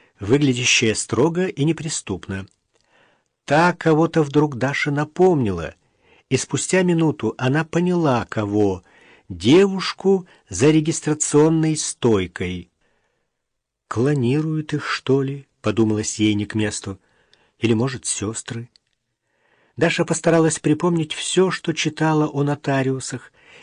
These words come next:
и пришла к выводу, что толстый и есть нотариус, дама в золоте — его помощник, а девушка, ну, девушка, наверное, секретарь.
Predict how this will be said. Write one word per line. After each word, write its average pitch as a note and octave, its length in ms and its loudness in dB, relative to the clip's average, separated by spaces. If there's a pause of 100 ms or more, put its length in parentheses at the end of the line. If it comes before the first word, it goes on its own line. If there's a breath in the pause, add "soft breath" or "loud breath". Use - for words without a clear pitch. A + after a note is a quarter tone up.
и C3+ 80 2
пришла E3 340 0
к - 80 -6
выводу, G#2+ 480 0 (280 soft breath)
что - 300 -2
толстый F3 580 -2
и D3+ 220 -4
есть B2 380 0
нотариус, G#2+ 760 -4 (300 soft breath)
дама C3+ 320 2
в B2 60 -2
золоте — B2 520 0
его G#2+ 280 2
помощник, C#3 640 -6 (360 loud breath)
а C3 220 2
девушка, C3+ 760 -2 (600)
ну, A3 240 -2
девушка, D#3+ 420 -4
наверное, A2+ 400 -4
секретарь. F#2+ 600 -8